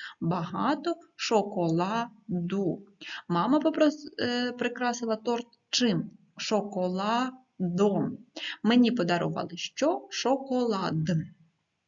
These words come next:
Давайте визначимо у змінених словах закінчення. Ми бачимо шоколаду у, шоколадом о і шоколад. Немає там закінчення. Так?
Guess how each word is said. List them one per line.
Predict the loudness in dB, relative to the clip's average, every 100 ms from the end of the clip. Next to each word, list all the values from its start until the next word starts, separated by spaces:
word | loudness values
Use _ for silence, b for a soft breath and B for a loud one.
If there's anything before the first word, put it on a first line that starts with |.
| _ _ _ _
Давайте | 0 2 4 4
визначимо | 4 4 2 0 0 0
у | 2
змінених | 4 4 0 -4
словах | -2 -2 -2 -4
закінчення. | -2 -2 -6 -10 -10 -8 -10 -10 _ _ _ _ _ _ _ B B B B
Ми | 4
бачимо | 4 2 -4 -6 -6 -6 -6
шоколаду | -4 -4 -4 -2 -2 -2 -4 -6 -8
у, | -4 -2 0 -2 -4
шоколадом | -6 -4 -2 0 0 0 -2 -2 -6 -12 -4
о | 0 2 0 -4 B B
і | -2
шоколад. | -2 -2 -2 0 0 0 -2 0 0 -2 -6 -16 _ -8
Немає | -2 0 0 -2 -2
там | -6 -10
закінчення. | -12 -14 -14 -12 -12 -10 -10 -10 -12 _ _ -4
Так? | -2